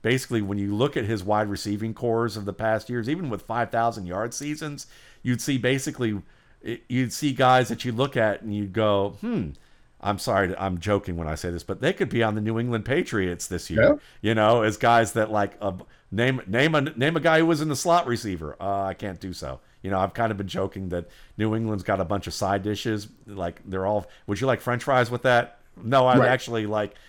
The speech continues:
Speaker 1: I'd actually like a, a burger. No, all we've got is French fries. You can have cheese fries, chili fries, you, you know, sweet potato fries, but we just make fries here, you know? And I think that with Brees, he's often had that kind of situation where it's either he's got, like, he's just had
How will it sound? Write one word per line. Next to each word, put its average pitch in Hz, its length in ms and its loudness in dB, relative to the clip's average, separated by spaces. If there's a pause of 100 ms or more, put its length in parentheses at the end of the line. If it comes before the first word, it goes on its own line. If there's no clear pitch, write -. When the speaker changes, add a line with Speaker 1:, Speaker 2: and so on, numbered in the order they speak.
(140)
Speaker 1:
I'd 113 100 0
actually 135 300 0
like 104 320 0
a, 87 180 -4
a 85 100 -6
burger. 92 440 -4
No, 120 160 2
all 120 180 2
we've 160 140 -2
got 139 180 2
is 107 80 -8
French 110 220 -6
fries. 71 380 -8
You 98 100 -10
can 98 100 -14
have 90 160 -6
cheese 127 220 -10
fries, 110 280 0
chili 101 280 -8
fries, 92 460 -4 (280)
you, 101 100 -6
you 101 140 -6
know, 90 160 -4
sweet 104 240 -6
potato 98 320 -4
fries, 87 440 -4
but 98 240 -12
we 98 120 -6
just 90 160 -10
make 95 160 -6
fries 85 320 -6
here, 71 240 -14 (260)
you 98 100 -4
know? 101 180 0
And 107 180 -2
I 107 100 2
think 131 280 -4
that 113 260 2 (240)
with 117 160 0
Brees, 160 460 0
he's 143 300 -2
often 139 400 2
had 139 360 2
that 98 240 0
kind 113 260 -6
of 101 80 -10
situation 131 540 -4
where 101 120 -2
it's 101 120 -6
either 113 200 -2
he's 104 160 -2
got, 104 260 -4
like, 95 200 -6
he's 131 140 -10
just 135 140 -12
had 123 240 -8